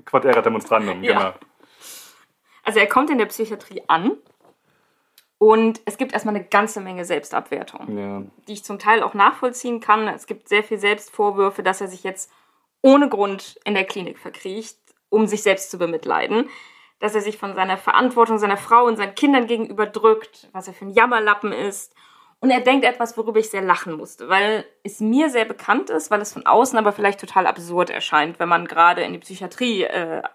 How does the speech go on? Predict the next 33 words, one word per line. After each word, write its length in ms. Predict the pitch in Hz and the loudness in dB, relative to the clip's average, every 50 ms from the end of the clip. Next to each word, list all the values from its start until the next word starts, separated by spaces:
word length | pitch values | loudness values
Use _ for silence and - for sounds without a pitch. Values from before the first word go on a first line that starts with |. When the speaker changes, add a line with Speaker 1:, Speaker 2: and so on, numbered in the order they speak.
| _ _ _ _ _ _ | _ _ _ _ _ _
Speaker 2:
eingeliefert 560 | 165 170 160 - - - - - - - - | -4 -4 -4 -8 -12 -16 -12 -12 -12 -12 -8
wurde. 280 | - - - 220 269 294 - - - - - - - - - - _ _ _ _ _ _ _ _ _ _ _ _ _ _ | -8 0 2 2 2 2 -2 -12 -20 -20 -20 -20 -20 -20 -20 -20 _ _ _ _ _ _ _ _ _ _ _ _ _ _
Er 120 | - 233 262 | 4 4 6
denkt 300 | 247 285 320 330 - - | 6 4 2 2 0 -2
nämlich, 420 | 175 175 170 - 226 226 - - | -6 -6 -6 -6 -8 -8 -10 -2
dass 240 | - - 233 233 - | 0 0 0 2 0
irgendwann 380 | - 240 254 240 220 208 202 - _ _ | 0 0 4 4 4 2 2 -4 _ _
auffliegen 640 | - 202 226 220 - - - 190 185 - 180 180 147 | 4 4 4 4 2 -4 -12 -14 -12 -10 -10 -8 -4
wird, 300 | 165 170 185 - - - | -2 -2 -2 -2 -2 -4
dass 180 | 196 196 196 | -4 -4 -4
er 120 | - - 202 | -8 -12 -14
sich 220 | 190 202 202 - | -14 -16 -16 -12
nur 160 | 208 202 196 | -10 -10 -10
hineingemogelt 920 | 196 196 190 185 175 180 208 226 220 214 202 196 196 208 202 185 185 175 - | -10 -8 -4 -2 0 0 0 0 -2 -4 -6 -4 -4 -4 -2 -2 -2 -2 -4
und 100 | - 202 | -8 -8
gelogen 480 | - 190 185 190 190 190 170 170 170 | -6 -4 -2 -2 -2 -2 -4 -8 -6
hat 180 | 165 165 156 - | -4 -6 -6 -6
in 120 | - 160 | -10 -12
die 60 | 165 165 | -12 -12
Psychiatrie, 640 | - - 185 185 - 180 180 - - 240 277 302 | -12 -14 -12 -6 -6 -6 -4 -2 0 2 2 4
weil 120 | 254 233 233 | 4 4 4
er 140 | 233 226 - | 4 4 4
eigentlich 320 | - 220 233 226 220 - | 2 2 2 0 0 0
gar 160 | - 185 180 | 0 0 0
nicht 220 | 180 202 - - - | 0 -2 -8 -12 -12
krank 340 | - - 202 208 196 196 | 0 2 2 2 2 -2
ist, 280 | - - - - - - | -8 -12 -14 -16 -12 -2
sondern 260 | - 202 208 208 202 | 0 2 2 2 2
eben 260 | - - 226 226 226 | 2 -2 -2 -2 -2
bloß 500 | 202 190 175 180 190 - - - - - - - | -4 -6 -10 -12 -12 -14 -18 -20 -20 -20 -8 2
faul 540 | - 247 247 254 254 254 262 269 254 247 - | 4 6 6 8 8 6 6 6 4 2 0
oder 300 | - 190 185 175 180 185 | -6 -10 -8 -8 -8 -8
wehleidig, 640 | 196 208 226 220 202 190 190 190 190 190 202 - - | -6 -4 -2 2 4 4 4 4 2 -4 -10 -12 -16